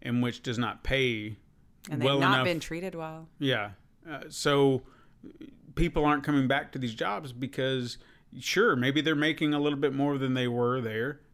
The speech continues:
Speaker 1: maybe.
Speaker 2: Mm-hmm.
Speaker 1: But at the same time, uh, maybe they just don't wanna go back to that.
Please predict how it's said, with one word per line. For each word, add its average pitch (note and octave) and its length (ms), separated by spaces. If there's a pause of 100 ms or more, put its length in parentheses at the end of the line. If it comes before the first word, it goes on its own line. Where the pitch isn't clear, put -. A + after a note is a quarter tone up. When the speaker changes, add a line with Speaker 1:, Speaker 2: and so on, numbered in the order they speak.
Speaker 1:
maybe. A2+ 460 (140)
Speaker 2:
Mm-hmm. E3+ 200
Speaker 1:
But C#3 160
at B2 80
the - 60
same D#3 260
time, G3 380 (440)
uh, C3+ 320 (560)
maybe D3+ 260
they F3 140
just F3 180
don't F3+ 160
wanna F3 120
go F3+ 120
back F#3 240
to D3 80
that. G#2 260